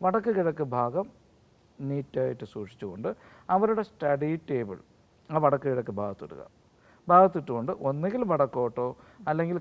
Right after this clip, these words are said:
കിഴക്കോട്ടോ തിരിഞ്ഞിരുന്ന് പഠിക്കുവാനുള്ള ഒരു സൗകര്യം അവർക്ക് ഒരുക്കി കൊടുത്തു കഴിഞ്ഞാൽ നല്ല കോൺസെൻട്രേഷൻ അവർക്ക് കിട്ടും. മാത്രമല്ല ഈ സ്റ്റഡി ടേബിൾ നമ്മൾ സെറ്റ് ചെയ്യുമ്പോൾ ആ ടേബിളിനകത്ത് വയ്ക്കുവാനുള്ള ഒത്തിരി, കാരണം ഒരു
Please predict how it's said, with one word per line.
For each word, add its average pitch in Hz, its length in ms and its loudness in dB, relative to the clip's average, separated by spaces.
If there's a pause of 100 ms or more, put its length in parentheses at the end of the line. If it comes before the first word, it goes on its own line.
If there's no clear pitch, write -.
കിഴക്കോട്ടോ 185 560 0 (120)
തിരിഞ്ഞിരുന്ന് 117 520 -6
പഠിക്കുവാനുള്ള 113 600 -6
ഒരു 180 140 -6
സൗകര്യം 131 360 -2
അവർക്ക് 113 260 -6
ഒരുക്കി 104 260 -12
കൊടുത്തു 104 260 -10
കഴിഞ്ഞാൽ 104 260 -8 (480)
നല്ല 160 140 -2 (120)
കോൺസെൻട്രേഷൻ 143 720 -2 (500)
അവർക്ക് 123 280 -4 (120)
കിട്ടും. 78 260 -14 (500)
മാത്രമല്ല 208 380 4 (280)
ഈ 202 120 -2
സ്റ്റഡി 170 440 2 (220)
ടേബിൾ 190 340 2 (140)
നമ്മൾ 143 180 -2 (120)
സെറ്റ് 110 260 -8
ചെയ്യുമ്പോൾ 90 340 -12 (840)
ആ 139 220 -2
ടേബിളിനകത്ത് 190 640 2
വയ്ക്കുവാനുള്ള 127 480 -2
ഒത്തിരി, 113 180 -6 (340)
കാരണം 156 240 -2 (560)
ഒരു 147 200 2